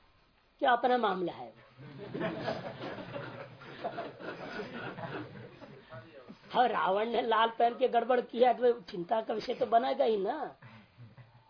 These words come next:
लाल, ला-, उसने भी तो यही काम किया, रावण ने भी लाल वस्त्र पहन करके सीता का हरण कर दिया।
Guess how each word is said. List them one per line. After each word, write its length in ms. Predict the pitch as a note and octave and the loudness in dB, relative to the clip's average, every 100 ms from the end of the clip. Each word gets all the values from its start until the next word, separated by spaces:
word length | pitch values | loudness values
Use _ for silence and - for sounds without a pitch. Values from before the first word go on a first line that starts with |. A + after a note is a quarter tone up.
| - | -12
लाल, 320 | C3 - G3 | -8 -2 -2
ला-, 300 | G3+ F3+ - | -2 -4 -6
उसने 240 | F#3+ - B3 | -10 -4 -2
भी 60 | |
तो 80 | E4 | 2
यही 160 | D4 D4+ | 2 4
काम 260 | D4 D4 | 4 4
किया, 260 | - F4 G3+ | 2 2 2
रावण 280 | G3 F#3+ F3+ | 2 0 -2
ने 180 | E3 D3+ | -4 -8
भी 260 | F3 F#3 - _ _ _ _ _ _ _ - - | -14 -16 -20 _ _ _ _ _ _ _ -16 -2
लाल 160 | A3 A#3+ | 0 2
वस्त्र 220 | A3+ G#3 | 0 -6
पहन 220 | - G#3+ | -4 -4
करके 280 | G#3 G3 G3+ | -4 -8 -8
सीता 240 | - A3+ | -8 -10
का 120 | F#3+ | -6
हरण 140 | G3+ G3+ | -8 -8
कर 160 | F3+ | -14
दिया। 280 | F#3+ G3 G3+ | -20 -20 -20